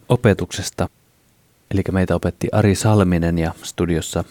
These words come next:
Vesa Ollilainen ja Jarkko Haapanen sitten odottamassa sitä, että pääsemme keskustelun pariin, ja keskustelun pariin meidät johdattaa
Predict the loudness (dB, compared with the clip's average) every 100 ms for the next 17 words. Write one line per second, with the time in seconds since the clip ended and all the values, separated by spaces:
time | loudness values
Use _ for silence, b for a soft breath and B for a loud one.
0 | -6 -2 0 2 2 2 4 2 2 2
1 | 2 0 -2 -2 2 2 2 -2 -4 -6
2 | -6 -4 -4 -4 -4 -4 -6 -6 -6 -4
3 | 0 0 -2 -6 -8 _ _ _ _ -2
4 | 0 0 -2 2 0 0 -2 0 2 2
5 | 2 2 2 0 -2 -2 -4 -2 0 0
6 | 0 0 0 -2 -4 -4 -2 -2 0 -4
7 | -6 -4 -2 -2